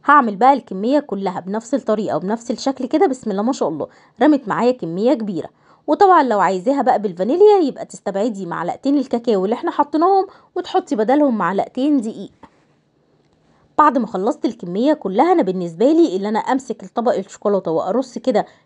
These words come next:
الشوكولاتة فوق الوش على كل قطعة، بالنسبة لي اسهل بكتير جدًا. هخلص الكمية كلها، وطبعًا هكون مشغلة الفرن من قبليها بعشر دقايق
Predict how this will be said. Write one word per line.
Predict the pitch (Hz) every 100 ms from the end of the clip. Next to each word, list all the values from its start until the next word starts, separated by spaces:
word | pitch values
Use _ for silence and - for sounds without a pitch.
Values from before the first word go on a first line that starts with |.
| _
الشوكولاتة | - - 233 247 220
فوق | 254 233
الوش | 220 240 - 190
على | 185 262 240 - - -
كل | 302 277 202
قطعة، | - 294 320 269 494 _ _ _ _
بالنسبة | 247 285 294 208 285
لي | 285 269
اسهل | 294 277 185
بكتير | 185 - 294
جدًا. | 240 330 403 480 453 _ _ _ _ _ _ _ _ _ _ _ _ _ _ _ _ _ _ -
هخلص | 233 311 277 247
الكمية | 202 226 220 262
كلها، | 285 214 202 285 427 - _ _ 269
وطبعًا | 294 339 277 233 226
هكون | 311 349
مشغلة | 302 240 208 247
الفرن | 240 269 262 233
من | 202
قبليها | 202 196 233 190
بعشر | 165 254 294
دقايق | 196 190 247 302